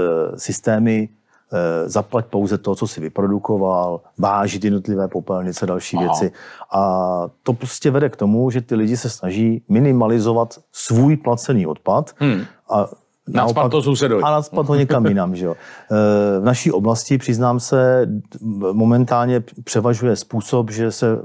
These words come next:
Speaker 1: platí na hlavu, takže
Speaker 2: Hmm.
Speaker 1: občan platí obci za trvale žijícího
Speaker 2: Jasně.
Speaker 1: občana poplatek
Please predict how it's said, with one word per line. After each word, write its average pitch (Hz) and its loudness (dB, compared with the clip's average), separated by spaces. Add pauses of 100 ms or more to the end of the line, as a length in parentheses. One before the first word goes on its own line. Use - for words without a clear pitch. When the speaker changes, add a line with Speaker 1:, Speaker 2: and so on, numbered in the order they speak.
Speaker 1:
platí 107 0
na 78 -2
hlavu, 85 0 (260)
takže - 2
Speaker 2:
Hmm. 98 0
Speaker 1:
občan 110 0
platí 110 0
obci - -4
za 87 -2 (280)
trvale 104 0
žijícího 98 -2
Speaker 2:
Jasně. 120 -2
Speaker 1:
občana 127 0 (560)
poplatek 117 0